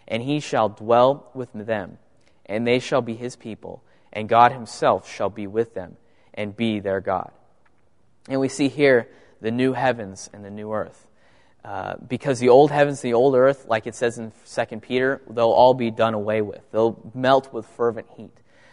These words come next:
And this new heaven and new earth is where we will live in eternity. We will spend all our days, uh, all the eternity with our Savior in this place. And, uh,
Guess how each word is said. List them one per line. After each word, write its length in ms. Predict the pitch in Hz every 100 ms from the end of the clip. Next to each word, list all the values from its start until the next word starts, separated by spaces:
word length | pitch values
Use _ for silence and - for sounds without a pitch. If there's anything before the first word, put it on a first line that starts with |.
| _ _ _ _ _ _ -
And 380 | 123 117 113 - - _ _ _
this 300 | 120 123 -
new 240 | - 147 156
heaven 320 | 143 135 113
and 120 | 110
new 200 | 120 123
earth 240 | 127 110 -
is 200 | 127 113
where 220 | 117 120
we 180 | 113 135
will 280 | 131 120 110
live 260 | 127 123 110
in 80 |
eternity. 600 | 101 95 - 113 95 90 - _ _ _ _
We 340 | - 82 127 139
will 200 | 135 127
spend 440 | - 147 139 127 -
all 500 | 120 - 131 143 147
our 160 | 135 127
days, 440 | 120 110 90 - - _ _
uh, 60 | 110
all 280 | - 139 143
the 120 | 131
eternity 520 | 120 - 139 127 117
with 160 | 110 113
our 160 | 113
Savior 540 | 113 117 110 95 - - _ _ _ _ -
in 180 | 113 117
this 160 | 107
place. 540 | - 113 98 98 - -
And, 340 | 104 98 92 90 _ _ _ _ -
uh, 360 | 104 95 98